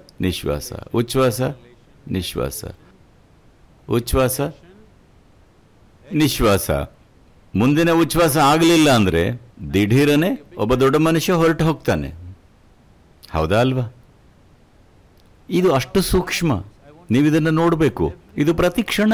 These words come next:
ಆಗ್ತಿದೆ. ಹೊರ ಹೋದ ಈ ನಿಶ್ವಾಸ ವಾಪಸ್ ಬರ್ಲಿಲ್ಲ ಅಂದ್ರೆ ಇದು ಹೊರಟು ಹೋಗುತ್ತೆ. ಒಬ್ಬ ಮನುಷ್ಯ ಏನೆಲ್ಲ ಮಾಡಬಹುದು, ಆದರೆ ಅದರ ಜೊತೆ ಜೊತೆಗೆ ಇದೆಷ್ಟು ಸೂಕ್ಷ್ಮ ಅನ್ನೋದನ್ನ ನೋಡಿ. ಪ್ರತಿ ಕ್ಷಣ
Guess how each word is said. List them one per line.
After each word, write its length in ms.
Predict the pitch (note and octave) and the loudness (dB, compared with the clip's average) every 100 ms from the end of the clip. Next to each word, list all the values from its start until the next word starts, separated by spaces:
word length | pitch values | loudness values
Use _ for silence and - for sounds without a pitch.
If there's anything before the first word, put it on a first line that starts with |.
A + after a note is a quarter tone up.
| G#3+ | 0
ಆಗ್ತಿದೆ. 600 | F3+ - C3 C2 - - _ - - _ - | -2 -6 -4 -4 -6 -16 _ -20 -20 _ -6
ಹೊರ 200 | G2 C3+ | 0 2
ಹೋದ 280 | E3 F3+ F#3 | 4 2 2
ಈ 180 | F3+ D#3+ | 4 4
ನಿಶ್ವಾಸ 540 | B2+ B2 C3 B2+ A2 F#2+ | 2 0 0 0 0 0
ವಾಪಸ್ 380 | G2 D3 E3 D#3 | 2 2 0 -2
ಬರ್ಲಿಲ್ಲ 480 | D#3 D3 D#3 D#3+ D3 | 0 2 4 4 4
ಅಂದ್ರೆ 300 | A#2 F2+ E2 E2 F2+ - - - - _ _ _ _ - | 4 2 2 0 -2 -10 -20 -20 -20 _ _ _ _ -6
ಇದು 220 | G#2+ A#2+ D#3+ | -2 2 4
ಹೊರಟು 240 | E3+ F3+ | 2 2
ಹೋಗುತ್ತೆ. 360 | F#3 B2+ - C2 C2+ - _ _ - - - | 2 2 -2 -6 -12 -18 _ _ -20 -20 -12
ಒಬ್ಬ 220 | C2 C#2+ | -8 -4
ಮನುಷ್ಯ 400 | E2+ F#2+ G#2+ - C3 | -2 0 -2 -2 0
ಏನೆಲ್ಲ 420 | A2+ C3 C#3 D#3 | 2 2 2 2
ಮಾಡಬಹುದು, 560 | D#3 D#3 D3+ D#3 C3 F2 E2+ - _ _ _ _ | 2 0 0 -2 -2 -4 -8 -20 _ _ _ _
ಆದರೆ 280 | E2 F2 F#2+ | -4 -2 0
ಅದರ 180 | F#2 F#2+ | 0 -2
ಜೊತೆ 280 | F2+ G#2 C3 | -2 -2 -2
ಜೊತೆಗೆ 440 | B2 C3 C3+ G2+ E2+ - - _ _ - | -4 -2 -2 0 -2 -4 -14 _ _ -8
ಇದೆಷ್ಟು 360 | F#2 G#2+ G2+ D3 | -2 -2 -2 -4
ಸೂಕ್ಷ್ಮ 380 | - C3+ - D3 | -2 -4 -4 0
ಅನ್ನೋದನ್ನ 440 | B2 A#2 A2+ A#2 A#2+ | 2 2 2 2 2
ನೋಡಿ. 320 | A2+ F#2 C2 A#1 - - _ - - - | 2 0 -2 -6 -12 -20 _ -20 -20 -8
ಪ್ರತಿ 300 | - D#3+ G3 | -4 0 0
ಕ್ಷಣ 340 | F#3+ - F3+ | 0 0 0